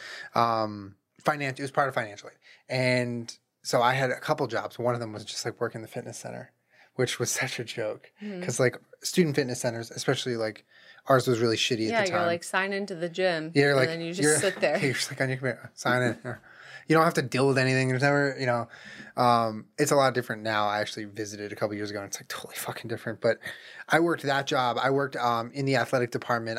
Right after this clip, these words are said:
Speaker 1: I worked,
Speaker 2: That's all
Speaker 1: um,
Speaker 2: when you're in college, though. When you're in
Speaker 1: No, I
Speaker 2: college, it's
Speaker 1: know.
Speaker 2: a little different.
Speaker 1: No, I know. I'm just saying, like, these are jobs, like, while I'm in college, it is different. It is, 'cause it's a lot more easy and contained or whatever and available. But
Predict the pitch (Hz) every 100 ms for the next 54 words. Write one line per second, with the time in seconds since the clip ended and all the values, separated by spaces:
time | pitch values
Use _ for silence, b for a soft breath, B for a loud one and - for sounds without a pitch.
0 | - 120 120 120 117 - - 359 392 -
1 | 262 240 208 208 175 - 175 170 170 147
2 | 127 - - - - 247 277 262 202 165
3 | 160 160 147 165 160 143 135 - - 160
4 | 156 131 131 117 107 127 127 143 127 123
5 | 113 - b b b b b _ 131 139
6 | 147 147 139 117 123 127 127 117 - -
7 | 123 123 120 - 123 135 165 185 175 156
8 | 151 135 - 202 240 190 180 - - 139
9 | 101 - 151 143 139 - 131 123 117 117
10 | 135 123 113 117 110 123 113 110 107 107
11 | 110 104 104 - 110 104 127 120 104 104
12 | 117 -